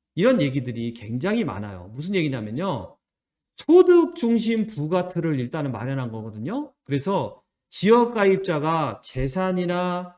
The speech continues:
자동차 비중은 오히려 줄었잖아요. 재산은 그대로고요. 자동차는 오히려 사천만 원 이상으로 그냥 그대로 유지가 되는데 이 소득 중심의 부가가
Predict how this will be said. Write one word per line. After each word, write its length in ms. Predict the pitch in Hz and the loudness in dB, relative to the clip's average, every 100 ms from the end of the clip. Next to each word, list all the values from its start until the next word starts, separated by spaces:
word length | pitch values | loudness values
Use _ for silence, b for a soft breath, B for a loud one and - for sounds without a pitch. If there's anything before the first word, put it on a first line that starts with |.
| _ | _
자동차 560 | - 147 220 226 233 180 | -8 0 0 2 0 0
비중은 380 | 143 127 147 | -2 -2 -4
오히려 280 | 135 143 143 | -2 0 -2
줄었잖아요. 840 | - 160 208 208 147 110 120 262 - _ b b _ _ - | -2 2 2 2 -4 -4 -8 -10 -12 _ b b _ _ -4
재산은 580 | 165 208 262 262 240 175 | 4 6 6 6 4 2
그대로고요. 560 | 170 190 175 160 151 | 4 4 2 0 -4
자동차는 560 | 151 147 185 175 165 156 | -4 -4 -2 -2 -4 -2
오히려 400 | 127 139 139 143 | -2 -2 -2 -4
사천만 480 | 208 208 240 - 196 | -6 -6 -4 -4 -4
원 80 | 131 | -4
이상으로 560 | 131 120 117 202 262 _ _ _ | -6 -8 -6 -8 -8 _ _ _
그냥 260 | 151 143 131 | -8 -6 -2
그대로 320 | 151 254 180 | 4 6 4
유지가 320 | 131 147 139 | 2 0 -2
되는데 640 | 120 117 113 196 127 - _ _ _ - | -2 -4 -2 -2 -2 -6 _ _ _ -6
이 120 | 196 | -4
소득 420 | 190 339 359 311 | 2 6 6 4
중심의 760 | 285 254 240 240 208 202 202 196 | 0 0 0 0 0 0 -2 -4
부가가 1000 | - 147 160 151 143 175 214 214 214 | -8 -6 -4 -4 -2 -2 -2 -4 -10